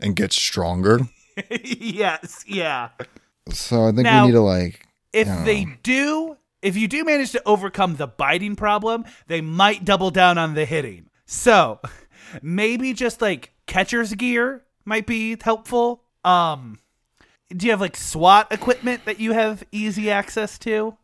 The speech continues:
Speaker 1: It's super hard to do this because you don't want to, like, traumatize them for life, but at the same time, like,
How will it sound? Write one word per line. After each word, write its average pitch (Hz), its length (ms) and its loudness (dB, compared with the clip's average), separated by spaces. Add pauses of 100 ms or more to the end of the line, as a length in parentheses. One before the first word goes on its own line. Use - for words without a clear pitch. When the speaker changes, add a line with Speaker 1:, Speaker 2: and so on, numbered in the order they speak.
(140)
Speaker 1:
It's - 160 2
super 240 400 4
hard 190 240 4
to 180 80 2
do 147 180 6
this 147 220 4
because 135 320 -2
you 135 80 2
don't 147 240 4
want 143 240 2
to, 123 100 4
like, 95 380 -2 (440)
traumatize 107 580 0
them 107 100 -4
for 101 120 -4
life, 90 400 -2
but 104 80 0
at - 40 -6
the 110 80 -4
same 139 180 0
time, 123 300 2
like, 92 340 -6